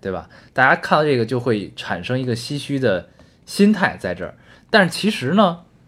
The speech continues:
咱们回过头来想这个事儿啊，就是这个其实是外人看来的一个观点，就是看到你昔日是那样的一个人，你现在拿着保温杯出现在记者面前去接受采访，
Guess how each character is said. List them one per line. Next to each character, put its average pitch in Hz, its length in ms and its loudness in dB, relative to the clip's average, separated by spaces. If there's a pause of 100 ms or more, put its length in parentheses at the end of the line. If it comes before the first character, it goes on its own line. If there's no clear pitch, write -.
(1300)
咱 117 120 2
们 147 200 2
回 117 160 -2
过 165 120 2
头 160 200 4
来 147 120 6
想 - 320 -4
这 95 120 -8
个 95 80 -6
事 95 160 -8
儿 67 120 -12
啊， 76 220 -20
就 117 100 -10
是 95 540 -10 (1120)
这 233 140 4
个 147 80 4
其 147 140 -2
实 180 40 2
是 226 120 0
外 311 200 0
人 87 180 -4
看 92 240 -4
来 85 200 -10
的 90 260 -10 (140)
一 101 120 -8
个 90 120 -6
观 98 240 -2
点， 92 160 -10 (680)
就 135 100 -4
是 117 80 2
看 117 220 0
到 95 220 0
你 98 180 -8
昔 143 220 -6
日 123 240 0
是 107 140 -10
那 110 100 -4
样 92 180 -2
的 82 60 -14
一 85 60 -10
个 87 80 -6
人， 85 180 -10
你 87 80 -10
现 117 180 -4
在 104 100 -2
拿 90 220 -6
着 104 60 -4
保 80 140 -8
温 92 140 -8
杯 113 140 -2
出 123 180 -8
现 113 160 -4
在 95 160 -4
记 92 160 -12
者 80 120 -12
面 85 200 -12
前 85 200 -16
去 90 100 -14
接 92 160 -6
受 92 100 -4
采 87 220 -12
访， 85 180 -14